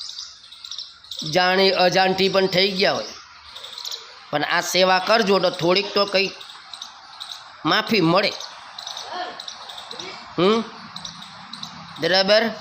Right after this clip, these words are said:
તો હવે આટલી સેવા તો જરૂર કરવાની,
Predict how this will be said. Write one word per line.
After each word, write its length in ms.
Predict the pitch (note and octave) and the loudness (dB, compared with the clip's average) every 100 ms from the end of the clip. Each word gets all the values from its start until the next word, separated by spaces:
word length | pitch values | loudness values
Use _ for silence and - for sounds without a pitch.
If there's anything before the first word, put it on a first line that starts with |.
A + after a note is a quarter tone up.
| - - - - - | -12 -14 -16 -18 -2
તો 100 | F3 | 4
હવે 240 | F3 F#3 F#3+ E3 - - - - - - - - - - - | 6 8 6 4 -2 -12 -18 -20 -20 -20 -16 -14 -14 -16 -12
આટલી 360 | - E3 A3 C#3+ | -6 -4 0 0
સેવા 300 | D#3 F#3 G#3 | 2 2 2
તો 120 | G3+ F#3+ | 2 2
જરૂર 320 | F#3+ G#3+ G3 | 4 4 4
કરવાની, 600 | - G3+ G#3 F#3+ C#3 - | 2 4 6 4 2 -4